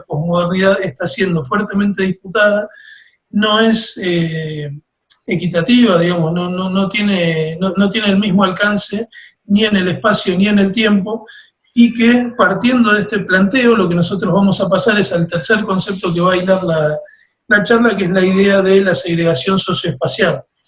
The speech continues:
Cómo este, este alcance o este no alcance del Estado lo que hace es generar territorios que estén fuertemente vinculados con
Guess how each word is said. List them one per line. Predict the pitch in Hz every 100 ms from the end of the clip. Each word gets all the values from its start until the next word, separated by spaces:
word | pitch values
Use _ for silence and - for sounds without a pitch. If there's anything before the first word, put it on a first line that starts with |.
| _ _ _ -
Cómo | 220 196 170 139 - - _ _ _ _ _ -
este, | 156 131 185 180 180
este | 170
alcance | 175 175 214 202 -
o | 170
este | 170 180
no | 170 208
alcance | 190 202 208 185 180
del | 170
Estado | 170 - 214 185 190 - - - -
lo | 170
que | 175
hace | 208 220
es | 180
generar | 185 190 190 175
territorios | - 170 180 202 175 165
que | -
estén | - 175
fuertemente | - 208 202 214 208 208 185
vinculados | 180 180 190 208 202 -
con | 190 190